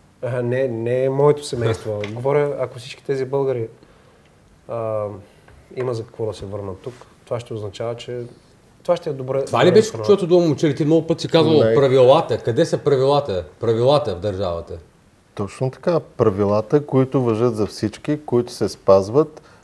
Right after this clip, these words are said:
Speaker 3: и тези, които ги нарушават, да
Speaker 2: Мгм.
Speaker 3: получават Справедливо наказание.
Speaker 1: Тогава няма да е нужно някой да е в Екзетър,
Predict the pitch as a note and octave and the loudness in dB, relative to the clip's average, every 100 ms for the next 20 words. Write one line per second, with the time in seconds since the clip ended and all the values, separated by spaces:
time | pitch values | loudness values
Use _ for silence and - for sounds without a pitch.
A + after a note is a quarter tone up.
0 | _ A2 G2 A2 A2+ A2 B2 B2+ C3+ C3 | _ -12 -4 0 0 -2 -4 -2 -2 0
1 | A2+ G2 - F#2+ F#2 B2 B2+ F#2+ B2 A2 | 0 0 0 2 4 2 0 -2 0 0
2 | G#2 F#2+ G2+ B2 - - - _ _ _ | 2 2 4 2 -2 -20 -20 _ _ _
3 | _ - - G#2+ G#2 G#2 C3 F3 F#3+ G3 | _ -20 -8 -2 0 0 0 0 0 -4
4 | F#3+ _ _ C#3+ C#3 D3+ D#3+ C#3+ G2 - | -8 _ _ -10 -6 -4 -2 -4 -8 -10
5 | B2+ C3 C3 C3+ C3+ B2+ A#2+ B2+ C3 B2+ | -10 -6 -6 -4 -6 -6 -6 -6 -4 -6
6 | B2 B2+ A#2+ A2+ A2+ - - - _ _ | -6 -8 -8 -8 -10 -14 -20 -20 _ _
7 | A#2+ A2 G2+ - | -6 -6 -10 -8